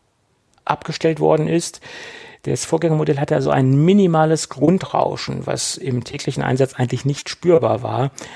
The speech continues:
Das haben sie jetzt bei diesem Nachfolgemodell, äh, komplett eliminiert. Also das Grundrauschen ist komplett raus. Das, äh, ist nach meiner Meinung, äh, oder, es ist ein ganz wichtiger Pluspunkt. Und, äh, ja, von daher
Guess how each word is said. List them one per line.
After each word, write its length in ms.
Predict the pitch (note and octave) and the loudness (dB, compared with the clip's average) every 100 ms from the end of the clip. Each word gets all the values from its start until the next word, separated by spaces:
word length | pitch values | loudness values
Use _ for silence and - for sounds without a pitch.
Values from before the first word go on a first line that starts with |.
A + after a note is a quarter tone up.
| - | -12
Das 180 | - A#2 | -6 -2
haben 160 | B2+ C#3+ | 2 2
sie 100 | C#3 | 0
jetzt 140 | - | 0
bei 100 | B2+ | -2
diesem 380 | A#2+ B2 A#2 A2+ | 0 -2 -2 -2
Nachfolgemodell, 1040 | A2+ B2 - C#3+ C#3 B2+ B2 B2+ C3 C3+ D3 _ - | -2 -2 0 2 4 2 2 2 2 0 -4 _ -12
äh, 80 | - | -8
komplett 460 | - A2+ C3+ - | -4 0 0 2
eliminiert. 580 | C3+ B2 A#2+ A#2 - - | 2 2 4 2 -2 -2
Also 140 | B2 A#2+ | -4 -4
das 140 | - | -4
Grundrauschen 540 | C#3 C#3+ - C3 C3 | 0 0 2 2 2
ist 120 | C3+ - | -4 -2
komplett 440 | A#2+ A#2+ - - | -2 -2 -6 -2
raus. 360 | B2+ E3 - - - - - - | 2 2 2 -8 -12 -12 -14 -6
Das, 340 | - C3 - - | 0 0 -2 -6
äh, 200 | D3+ C3+ | -2 0
ist 460 | C#3 - - - D3+ | -2 -4 -6 -8 -4
nach 180 | B2 | 0
meiner 260 | A#2 B2+ B2 | 2 4 4
Meinung, 420 | B2 A#2+ B2 A#2+ - - | 2 2 0 -2 -6 -4
äh, 60 | |
oder, 260 | C3 - - D#3 - - - | -4 -6 -10 -10 -12 -12 -12
es 120 | - | -10
ist 160 | - D#3+ | -6 -2
ein 180 | C#3+ | 0
ganz 280 | C#3 C#3+ - | 4 2 2
wichtiger 320 | C3 - B2 | 0 0 0
Pluspunkt. 600 | A2+ C3 B2 - C#3+ D#3+ - - - - - - | 0 0 -2 2 2 2 -6 -16 -14 -16 -16 -2
Und, 460 | C3 B2+ A#2+ - - | 2 4 2 -2 -2
äh, 280 | B2 A#2+ A#2 - | 2 2 0 0
ja, 160 | A#2+ - _ _ _ _ - - | 0 -2 _ _ _ _ -20 -10
von 180 | B2+ A#2 | -2 2
daher 380 | A2 A#2+ A#2+ | 2 4 4